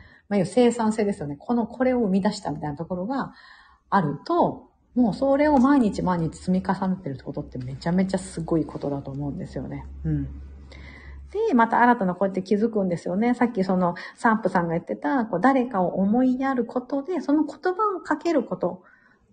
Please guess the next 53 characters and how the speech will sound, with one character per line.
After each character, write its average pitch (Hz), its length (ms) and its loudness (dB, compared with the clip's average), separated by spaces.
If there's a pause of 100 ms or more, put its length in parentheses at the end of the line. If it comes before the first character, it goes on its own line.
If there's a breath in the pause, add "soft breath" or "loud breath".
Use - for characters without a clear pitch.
(520)
で、 190 280 -4
そ 233 120 0
の 220 120 2
空 247 280 0
間 247 300 0
を 262 420 2
和 180 240 2
や 175 100 2
か 160 120 -6
に 147 100 -4
す 165 100 -8
る 165 100 -2
と - 120 -10
か、 - 100 -8
よ 302 160 0
く 202 100 0
あ 185 60 4
る - 100 -2
か - 100 -12
ら、 - 160 -16
ム 269 260 6
ー - 20 6
ド 269 160 6
メ 269 240 4
ー - 80 -2
カ 170 200 -2
ー 160 40 -2
み 156 100 -6
た 143 100 -6
い - 20 -6
な 135 100 -8
の 151 80 -6
も、 190 240 -2 (320 loud breath)
こ 147 200 -6
れ 233 100 4
も 262 160 6
才 240 320 2
能 233 180 2
で 214 120 2
す - 100 -8
か - 100 -12
ら - 140 -10
ね。 139 220 -10 (360 soft breath)
ほ 320 120 -2
ん-、 - 60 0
言 277 120 6
わ 392 100 6
れ 392 80 2
た 381 140 2
本 392 320 -2
人 190 160 2
が、 - 200 -2
「え、 320 140 -6